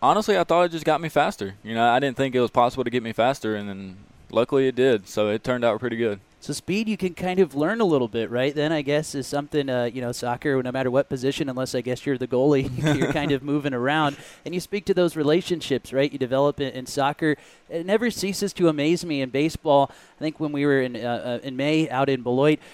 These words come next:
Speaker 2: we had Will Banfield talking to some guy with the Beloit Snappers because they knew each other out from
Speaker 1: Mm-hmm.
Speaker 2: Atlanta, Georgia, and it kinda reminds you of that small fraternity that is baseball. And I guess really just athletically, you talk about those relationships that you had from soccer that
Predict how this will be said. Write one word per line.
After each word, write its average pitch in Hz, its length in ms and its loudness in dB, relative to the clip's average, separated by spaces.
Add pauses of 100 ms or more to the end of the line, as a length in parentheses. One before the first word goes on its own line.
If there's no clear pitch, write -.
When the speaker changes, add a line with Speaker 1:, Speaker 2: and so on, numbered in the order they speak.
(140)
Speaker 2:
we 127 120 -4
had 131 120 2
Will 147 160 2
Banfield 151 560 0
talking 156 340 2
to 139 80 -2
some 143 300 0
guy 143 300 2
with 139 140 2
the 131 120 -2
Beloit 135 320 0
Snappers 151 460 -4
because 135 300 -4
they 127 100 -2
knew 143 160 4
each 151 180 0
other 143 240 6
out 139 160 2
from 139 140 -4
Speaker 1:
Mm-hmm. 131 100 -2
Speaker 2:
Atlanta, 131 260 -4
Georgia, 139 440 0
and 139 120 2
it 120 80 -12
kinda 143 240 -2
reminds 131 440 0
you 131 220 0
of 117 100 -4
that 123 180 -2
small 143 320 0
fraternity 147 680 -2
that 135 180 0
is 135 200 0
baseball. 135 600 0
And 139 80 -2
I 135 60 -4
guess 160 260 -2
really 170 160 2
just 151 240 -2
athletically, 147 560 0
you 117 60 -4
talk 139 260 -4
about 127 180 0
those 127 220 -6
relationships 131 760 -4
that 127 100 -4
you 120 100 -10
had 131 140 -6
from 127 180 -14
soccer 131 400 -2
that 123 220 -2